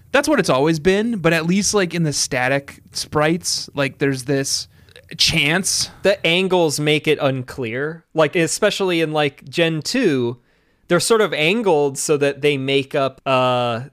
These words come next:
Speaker 2: I don't know, a soft cornered, like, triangle. What, what the hell is
Speaker 1: Yeah.
Speaker 2: that? Who knows? But it looks like a honeycomb almost. And
Speaker 1: They're all stuck together.
Speaker 2: it looks like, yeah, they're stuck together.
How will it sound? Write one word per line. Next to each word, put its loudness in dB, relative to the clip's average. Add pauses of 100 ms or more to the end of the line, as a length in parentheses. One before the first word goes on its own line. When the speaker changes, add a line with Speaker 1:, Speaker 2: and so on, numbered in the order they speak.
Speaker 2:
I 0
don't -2
know, 0
a -2
soft -2
cornered, -6
like, -10
triangle. -8
What, -8
what -12
the -8
hell -10
is -6
Speaker 1:
Yeah. -2
Speaker 2:
that? -10
Who -6
knows? -4 (360)
But 4
it 2
looks 0
like 0
a 4
honeycomb 0
almost. -8 (180)
And 0
Speaker 1:
They're 4
all 4
stuck -2
together. 0
Speaker 2:
it 0
looks 0
like, 2
yeah, 2
they're 0
stuck 0
together. -2